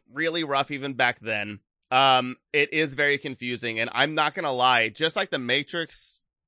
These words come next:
franchise, the sequels really killed it,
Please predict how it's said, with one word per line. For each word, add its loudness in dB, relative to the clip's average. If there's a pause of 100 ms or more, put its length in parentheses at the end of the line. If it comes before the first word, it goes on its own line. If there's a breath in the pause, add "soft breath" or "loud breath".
(120)
franchise, 2 (440 soft breath)
the -2
sequels -4
really -2
killed -4
it, -2